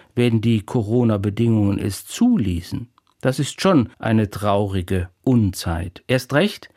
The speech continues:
wenn dann tatsächlich das Unglück passiert. So wie bei Lazarus. Lazarus stirbt und Jesus kommt zu spät. Vorwurfsvoll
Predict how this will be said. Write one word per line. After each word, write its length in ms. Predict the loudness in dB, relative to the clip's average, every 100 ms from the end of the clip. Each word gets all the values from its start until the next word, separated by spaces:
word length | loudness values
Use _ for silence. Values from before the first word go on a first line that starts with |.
| _ -2
wenn 120 | 0
dann 180 | 2 0
tatsächlich 840 | -2 -6 -2 -2 -2 -4 -4 -4
das 260 | -6 -6 -2
Unglück 640 | 2 2 0 -2 -4 -6
passiert. 640 | -4 -4 -2 -6 -6 -14 -20 _
So 460 | -8 2 4 4 2 -8 _ -2
wie 100 | 0
bei 180 | 0
Lazarus. 720 | 0 0 -2 -6 -10 -10 -14 -20 -8
Lazarus 800 | -2 0 -2 -2 0 0 -2 -10 _ _ -18
stirbt 680 | -4 0 0 -4 _ -20 _ -20 -2
und 200 | 0 2
Jesus 400 | 2 2 -2 -2
kommt 480 | -2 0 0 -4 _ _
zu 140 | -10 -8
spät. 500 | -8 -10 -10 -14 -20 _ _ _ _ _ _
Vorwurfsvoll 920 | 0 2 4 2 0 0 2 4 2